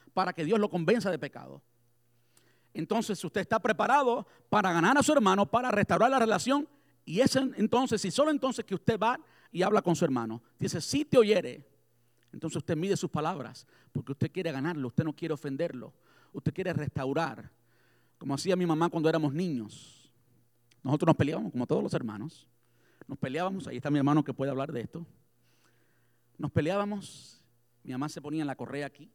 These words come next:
en el cuello, y nos decía, "Vengan acá los dos." "Yo no quiero, yo no quiero. Ah, que me hizo esto, que me hizo aquello." "Vengan acá los dos. Dense un abrazo y un beso y pídanse perdón."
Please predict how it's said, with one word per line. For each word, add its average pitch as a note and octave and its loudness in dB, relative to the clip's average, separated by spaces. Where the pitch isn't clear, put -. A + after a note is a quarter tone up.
en A#2 -16
el A2+ -12
cuello, D3+ -2
y A#2+ -8
nos B2+ -2
decía, C3+ -2
"Vengan G#3 -2
acá F3+ -4
los C#3 -4
dos." - -20
"Yo D#4 0
no F#4 -6
quiero, F4 -2
yo E4+ 2
no E4 -4
quiero. E4+ 0
Ah, F4+ -12
que - -14
me C4+ 2
hizo D4+ 4
esto, C4 4
que A3+ 0
me C4+ 2
hizo B3 0
aquello." F#3 -4
"Vengan D3+ -8
acá C#3 -10
los A2+ -12
dos. - -20
Dense E3 -4
un F3+ -2
abrazo F#3 0
y F3+ -2
un E3 -2
beso F3 -2
y E3 -6
pídanse D#3 -2
perdón." A2+ -6